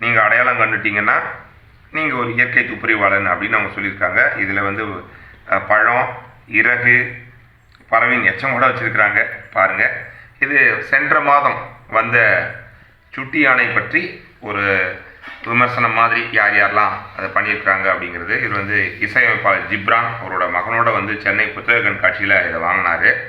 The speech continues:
அந்த படத்தையும் போட்டு அழகு பண்ணியிருக்காங்க. இந்த, அ, இதழோட கடைசி பக்கம் பார்த்தீங்கன்னா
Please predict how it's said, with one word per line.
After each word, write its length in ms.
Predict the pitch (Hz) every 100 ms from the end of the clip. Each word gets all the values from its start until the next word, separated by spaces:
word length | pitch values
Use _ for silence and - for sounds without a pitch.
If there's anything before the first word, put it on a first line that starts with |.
| - - - -
அந்த 200 | 98 98
படத்தையும் 360 | 98 98 104
போட்டு 480 | 92 87 107 90 - -
அழகு 320 | 87 90 87
பண்ணியிருக்காங்க. 500 | 80 - 78 87 120 - - - - _ - -
இந்த, 340 | - 143 147 139 127 104 92 - - - - - -
அ, 240 | 117 117
இதழோட 540 | 107 131 156 139 143 -
கடைசி 500 | 117 135 147 - 156
பக்கம் 380 | 113 - 95 85
பார்த்தீங்கன்னா 500 | 92 95 92 113